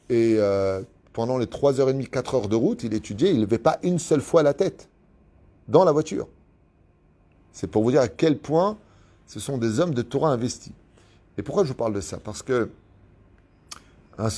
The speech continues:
un, un jour comme ça, ils lui ont dit, « Bon, vous avez trois cours à faire, on vous demande encore un cours très important d'Halakha là-bas, là-bas, là-bas. »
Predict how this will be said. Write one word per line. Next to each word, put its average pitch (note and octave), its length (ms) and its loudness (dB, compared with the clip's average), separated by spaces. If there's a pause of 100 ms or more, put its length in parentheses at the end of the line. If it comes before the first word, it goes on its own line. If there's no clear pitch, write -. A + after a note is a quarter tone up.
(120)
un, A2+ 180 -6
un A2 260 -6
jour A2+ 220 -4
comme A#2+ 160 0
ça, D#3+ 200 2
ils A#2+ 80 0
lui G#2+ 60 -4
ont A#2 40 -4
dit, « B2 140 -4
Bon, B2 180 -2
vous G#2+ 160 -2
avez B2+ 140 0
trois D#3 220 -6
cours C3 180 -2
à A#2+ 60 2
faire, D3+ 240 0
on C3 60 -8
vous G#2+ 140 -8
demande B2+ 240 -2
encore B2+ 240 -4
un B2 80 -2
cours - 160 -12
très B2+ 200 -6
important B2+ 340 -6
d'Halakha A#2+ 320 0
là-bas, A2 200 0
là-bas, G#2+ 180 -4
là-bas. » A#2 300 -2